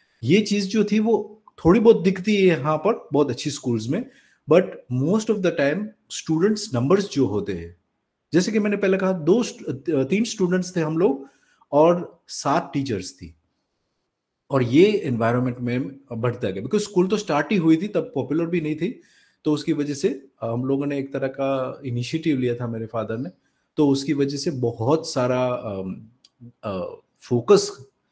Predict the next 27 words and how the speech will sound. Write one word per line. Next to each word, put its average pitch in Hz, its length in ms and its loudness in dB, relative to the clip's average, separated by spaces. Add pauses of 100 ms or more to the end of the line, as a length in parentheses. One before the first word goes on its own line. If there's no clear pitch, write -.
(140)
teachers 135 400 0
का 147 140 0
हमारे 98 340 -6
ऊपर 98 240 -6
था 135 360 -4 (400)
और 120 240 4
उसकी 131 220 0
वजह 139 180 4
से 143 220 -2
एक 131 140 -4
तरह 123 140 -2
से 120 140 -4
लाड 110 340 -2
प्यार 107 380 -4
भी 113 120 -4
होता 107 300 -4
था। 98 460 -8
Teachers 113 340 -4
को 117 140 -2
भी 120 100 0
आते 101 320 -2
थे 113 140 -6
तो 110 140 -8
वो 104 220 -2
भी 120 180 0
they 110 160 0
were 110 220 -2